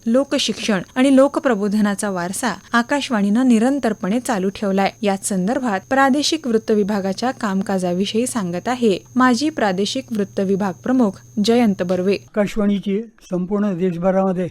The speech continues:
Speaker 2: पाचशे बातमीपत्र प्रसारित होतात. ती ब्याऐंशी भाषांमध्ये आणि काही ज्याला डायलेक्ट म्हणतात, बोली, त्यात ती प्रसारित होतात. आकाशवाणीची एकंदरीत चारशे एकोणऐंशी केंद्र आहेत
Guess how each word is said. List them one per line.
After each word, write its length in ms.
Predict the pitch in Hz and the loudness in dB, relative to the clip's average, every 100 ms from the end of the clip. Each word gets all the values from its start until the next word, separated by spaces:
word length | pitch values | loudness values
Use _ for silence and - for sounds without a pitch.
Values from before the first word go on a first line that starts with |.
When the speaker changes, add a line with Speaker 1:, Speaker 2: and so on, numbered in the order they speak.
| - _ | -10 _
Speaker 2:
पाचशे 360 | 180 156 - 233 | -6 -4 0 2
बातमीपत्र 720 | 190 185 - 202 202 170 185 | 2 0 0 -2 -2 -4 -4
प्रसारित 520 | 170 175 - 180 156 | -4 -4 0 -2 -2
होतात. 300 | 165 151 143 | -6 -8 -12
ती 280 | - - 202 | -14 -6 -4
ब्याऐंशी 460 | 165 170 175 - 220 | -2 -2 -4 -2 -2
भाषांमध्ये 760 | 151 165 214 202 196 190 190 - _ _ - | -2 -4 0 2 2 -2 -4 -8 _ _ -8
आणि 160 | 190 | -6
काही 280 | 180 196 214 208 _ _ _ _ 180 | -4 -4 -4 -6 _ _ _ _ -6
ज्याला 220 | 185 190 | -4 -4
डायलेक्ट 480 | 170 170 190 208 185 | -4 -4 0 0 -2
म्हणतात, 320 | 196 180 196 160 - | -4 -2 -2 -4 -6
बोली, 420 | 175 165 175 202 220 | -6 0 4 4 2
त्यात 120 | 196 190 | 0 -2
ती 40 | 214 | -4
प्रसारित 460 | 196 185 - 185 160 | -4 -4 0 -2 -2
होतात. 300 | 165 156 143 _ - _ - | -8 -12 -16 _ -20 _ -12
आकाशवाणीची 800 | 160 226 208 220 214 190 226 | -4 -2 0 2 2 2 2
एकंदरीत 380 | 202 190 202 196 | 0 0 -2 -2
चारशे 400 | 170 190 180 220 | -4 -4 -2 -2
एकोणऐंशी 520 | 190 - 214 214 208 | -2 0 2 2 2
केंद्र 340 | 208 202 190 190 | 0 0 0 0
आहेत 140 | 160 | -2